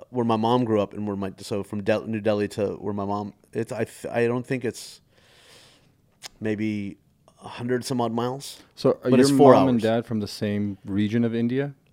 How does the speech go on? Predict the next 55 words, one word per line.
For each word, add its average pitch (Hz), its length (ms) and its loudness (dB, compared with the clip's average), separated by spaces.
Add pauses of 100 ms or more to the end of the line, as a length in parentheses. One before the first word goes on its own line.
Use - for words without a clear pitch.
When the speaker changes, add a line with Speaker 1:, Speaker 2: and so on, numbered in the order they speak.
Speaker 1:
Uh, 143 280 8
no, 156 220 10
my 120 120 6
mom's 143 280 6
from 120 140 2
Haryana, 107 360 4
my 101 120 0
dad's 95 260 -2
from, 90 460 -8
uh, 90 240 -8 (200)
Delhi. 101 440 -4
Speaker 2:
So 120 100 -6
north 110 220 0
and 101 100 -6
south? 78 320 -8 (140)
Speaker 1:
No, 160 160 8
no, 147 260 10
sa-, - 320 2
they're 131 160 4
both 143 240 6
North 139 240 6
Indian. 107 300 0
Speaker 2:
North 127 180 4
Speaker 1:
Just, 120 100 2
Speaker 2:
Indian, 101 140 -2
Speaker 1:
just, 92 180 0
Speaker 2:
just 92 240 -10
Speaker 1:
just 139 120 2
Speaker 2:
different 127 240 4
Speaker 1:
four, 165 100 8
Speaker 2:
sections 123 160 4
Speaker 1:
four 180 160 12
Speaker 2:
of 147 60 12
Speaker 1:
hours 120 240 8
Speaker 2:
North. 92 180 -2
Speaker 1:
away. - 80 -20 (160)
Just - 180 -10
four, 120 240 0
uh, 101 80 -2
just 104 200 -8
four 107 180 -4
hours. 98 220 -10
But 113 140 -8 (400)
pro-, - 220 -4 (140)
I 135 40 2
mean, 139 160 2
the 131 80 0
same 165 300 0
region, 113 400 -2
yes, 98 220 -8
but 104 160 -10 (560)
from 120 160 -2
North 117 220 4
India. - 260 -6 (240)
Um, 98 400 -6